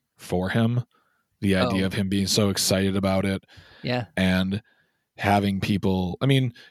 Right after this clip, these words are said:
Speaker 1: granted, everyone around me who we've talked about with regard to the comedy club, the Laughing Tap in Milwaukee, Wisconsin, thank you very much, plug. Uh, everybody we've talked to, of course, is always very excited. And I don't think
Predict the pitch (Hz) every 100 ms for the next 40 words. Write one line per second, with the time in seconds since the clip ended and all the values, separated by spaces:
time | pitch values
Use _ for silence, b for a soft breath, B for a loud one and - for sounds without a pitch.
0 | - 139 135 - b b _ _ - 143
1 | 147 139 123 110 107 110 113 110 107 -
2 | - 110 98 - 98 90 101 98 98 98
3 | 95 95 95 95 92 92 98 - 110 107
4 | 98 92 98 98 95 92 92 95 95 98
5 | 110 110 104 117 120 95 95 - - 90
6 | - B B B B 104 98 95 - 117
7 | 131 123 120 107 101 123 123 113 92 -
8 | 92 98 95 92 92 98 92 92 - 131
9 | 120 98 98 101 107 127 127 - - 120
10 | 117 120 - -